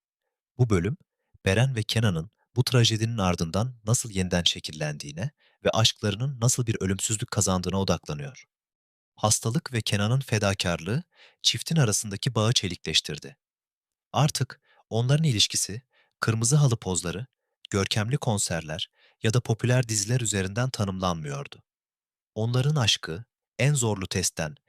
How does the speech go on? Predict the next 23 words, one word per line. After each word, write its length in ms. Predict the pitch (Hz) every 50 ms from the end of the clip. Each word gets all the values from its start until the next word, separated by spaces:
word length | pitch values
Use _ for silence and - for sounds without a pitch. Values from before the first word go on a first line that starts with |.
| _ _ _ _ _
geçmiş 380 | - 107 - - - 143 - - -
ıstırap 360 | - - - - 135 147 -
içinde 380 | 110 - - 110 107 110 127 -
bile 260 | 98 92 110 147 160 - _ _ _ _ _ _ _
dimdik 380 | - 117 117 107 143 - - -
ayakta 300 | 95 95 104 - - 95
kalmıştı. 600 | - - 87 78 76 71 - - - - - - _ _ _ _ _ _ _ _ _ _ _ _ _ _ -
Kenan'ın 460 | - 135 127 139 120 98 101 123 139 - _ _ _ _ _ _ -
vedası 580 | 101 104 - 117 127 131 - - - 104 151 - _ _ _ _ _ _ _ -
aslında 440 | 110 - - - 104 95 90 80
Beren'e 320 | 95 104 123 135 139 135 113
duyduğu 280 | 98 98 92 - 107
sevginin 560 | 107 - - 104 98 92 - 92 87 101 143 - _ _ _ _ _ _ _ -
onun 240 | 104 113 127 151
huzurunu 640 | 139 110 123 117 110 104 98 92 87 82 92 131 180 - _ _
ve 60 | 107 104
sağlığını 680 | - - 110 101 101 101 95 92 87 78 85 107 147 - _ _ _ _ _
her 200 | _ - 127 151
şeyin 280 | 156 - - 117 123 139
hatta 360 | 123 127 135 - - 113 110
kendi 320 | - - - 110 110 117
kariyerinin 640 | - - 120 113 107 113 113 117 123 131 139 135 110
bile 240 | 101 92 87 82 -